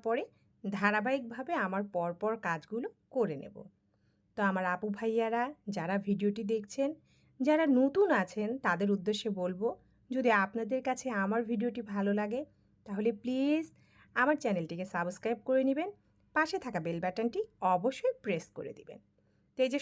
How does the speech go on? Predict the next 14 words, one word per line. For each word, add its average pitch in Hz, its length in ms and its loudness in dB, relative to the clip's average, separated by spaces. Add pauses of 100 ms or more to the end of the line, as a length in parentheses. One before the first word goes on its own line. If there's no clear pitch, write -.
সকালের 233 400 4
নাস্তায় 208 380 0 (120)
এটা 208 200 0
ছিল 233 120 -2 (140)
লাচ্চা 202 240 -2
সেমাই 226 380 0
আগে 190 140 0
রান্না 175 400 -2
করা, 233 180 0 (440)
এটা 180 160 -2
ভাজা 180 320 0
গোস্ত, 180 380 -6 (640)
ছিল 247 280 -2 (600)
রাজভোগ 202 440 2